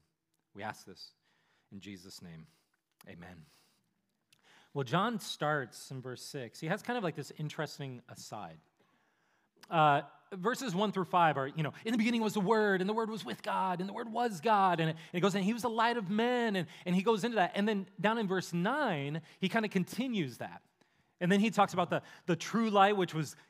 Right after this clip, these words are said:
gives light to everyone, was coming into the world. Like, that flows, right? Well, verses six through eight, there's almost like this, all of a sudden, he, like,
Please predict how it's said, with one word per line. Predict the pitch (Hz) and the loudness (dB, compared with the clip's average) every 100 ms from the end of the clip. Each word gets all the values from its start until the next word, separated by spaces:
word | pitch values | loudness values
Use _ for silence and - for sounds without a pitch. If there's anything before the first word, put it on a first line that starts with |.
| 139 | -4
gives | 170 131 | -2 0
light | 143 190 | 0 2
to | 185 | 2
everyone, | 196 208 196 | 2 2 0
was | 156 | -2
coming | 208 190 | -2 -2
into | 185 170 | -2 -2
the | |
world. | 156 185 | -2 -2
Like, | 180 139 | -2 2
that | 185 - | 0 2
flows, | 240 254 131 117 | 2 4 2 0
right? | 151 180 196 - | -2 -2 -2 -4
Well, | 185 202 - | -2 -2 -2
verses | 165 247 269 | -4 -4 -4
six | - 294 294 | -6 -6 -8
through | - 196 - | -8 -8 -2
eight, | 226 190 147 | 0 0 -2
there's | 165 160 | -2 0
almost | 226 269 - | 2 0 0
like | 185 160 | -2 0
this, | 175 160 - - _ - | -2 -4 -10 -20 _ 2
all | 202 | 4
of | 233 | 4
a | 226 | 0
sudden, | - 214 180 165 | 2 2 4 0
he, | 170 | 2
like, | 170 147 | 2 2